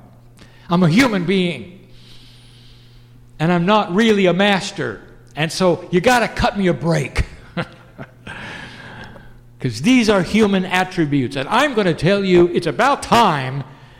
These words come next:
that you understood what they are. These are engrams,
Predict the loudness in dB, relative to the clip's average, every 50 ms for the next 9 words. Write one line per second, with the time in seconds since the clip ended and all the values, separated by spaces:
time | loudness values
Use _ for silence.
0 | -20 -20 -20 -20 -20 -10 -6 -4 -4 -2 0 -2 0 0 0 0 2 0 0 -2
1 | -2 0 2 4 4 4 2 2 2 2 2 0 -2 -4 -4 -2 -2 -4 -6 -2
2 | 2 4 4 4 4 0 -2 -6 -12 -18 -20 -20 -20 -20 -20 -20 -20 -20 -20 -20
3 | -20 -20 -20 -20 -20 -20 -20 -20 -20 -20 -20 -20 -20 -20 -20 -20 -14 -10 -4 0
4 | 2 4 4 4 2 0 -2 -2 0 2 2 2 2 0 -2 -2 0 0 2 2
5 | 0 -2 0 0 0 2 2 0 0 -2 -2 -4 -8